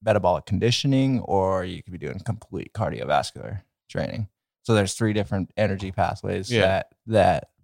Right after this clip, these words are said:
Speaker 1: break down your cellular tissue or, <clears throat> or I guess manipulate the cells inside your body.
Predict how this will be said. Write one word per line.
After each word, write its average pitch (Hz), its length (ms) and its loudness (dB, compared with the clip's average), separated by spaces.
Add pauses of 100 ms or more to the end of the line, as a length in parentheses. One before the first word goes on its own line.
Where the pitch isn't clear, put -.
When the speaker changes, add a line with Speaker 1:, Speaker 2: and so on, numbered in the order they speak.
(120)
Speaker 1:
break 101 260 0
down 98 260 0
your 90 120 -6
cellular 92 1000 -2 (480)
tissue 95 600 2 (100)
or, 95 540 -4 (600)
<clears throat> - 220 -6
or 95 580 4 (540)
I 101 80 -2
guess 101 220 0
manipulate 87 680 -4
the 90 100 -10
cells 80 400 0
inside 104 400 -2
your 87 100 -8
body. 85 340 -6